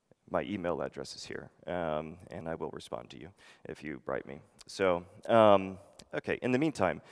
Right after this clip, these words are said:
there are three pas-, there are at least three terms here that we absolutely have to deal with to make any sense of this passage. The three key terms that this passage revolves around are really the terms justified, um, shows up first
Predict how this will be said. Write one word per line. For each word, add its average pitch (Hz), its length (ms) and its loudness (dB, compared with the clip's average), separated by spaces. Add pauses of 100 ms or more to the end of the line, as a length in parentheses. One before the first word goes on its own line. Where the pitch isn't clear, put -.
(300)
there 165 120 6
are 147 60 2
three 240 340 -4
pas-, 117 400 4
there 131 200 2
are 123 140 0
at 135 80 2
least 202 220 -2
three 135 220 0
terms 98 420 -4
here 90 200 -2
that 101 100 -6
we 95 180 -2
absolutely 110 440 2
have 98 280 2
to - 80 -14
deal 90 240 -2
with 85 320 0 (380)
to 104 100 -4
make 95 260 4
any 92 200 -6
sense 85 360 -6
of 82 120 -12
this 82 160 -8
passage. 76 500 -6
The 90 100 -10
three 139 380 -6 (340)
key 120 220 -2
terms 90 640 -4 (400)
that 95 140 -8
this 92 180 -4
passage 95 500 -2
revolves 85 480 -2 (100)
around 82 340 -2 (440)
are 95 280 6
really 110 240 0
the 92 100 -4
terms 92 500 -4 (120)
justified, 120 680 0 (640)
um, 85 560 2 (220)
shows 95 320 -2
up 90 180 0
first 92 400 -4